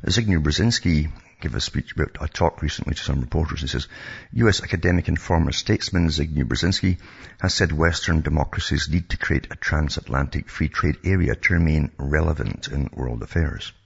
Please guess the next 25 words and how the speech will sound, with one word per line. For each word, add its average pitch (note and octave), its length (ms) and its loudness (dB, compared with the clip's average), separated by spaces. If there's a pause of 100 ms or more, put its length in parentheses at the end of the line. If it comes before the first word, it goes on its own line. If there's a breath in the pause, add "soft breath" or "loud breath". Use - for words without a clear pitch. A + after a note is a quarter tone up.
(800 loud breath)
The - 80 2
eighty-five-year-old, E2 840 2
who - 100 4
was C#2 180 -2
a - 140 -6
U D#2+ 240 2
S - 160 -2
national D#2 280 0
security - 360 -2
advisor D#2+ 640 2 (220 loud breath)
at - 60 -4
the - 40 -2
height E2 240 0
of - 60 -4
the - 80 -8
Cold C#2 320 0
War, G2 260 2
he - 480 -12
was D#2+ 140 0
a D2 60 2
geopolitician, C#2+ 840 0 (300 loud breath)
spoke - 320 -2
at - 80 0
the D#2+ 80 -2
Globsec - 720 0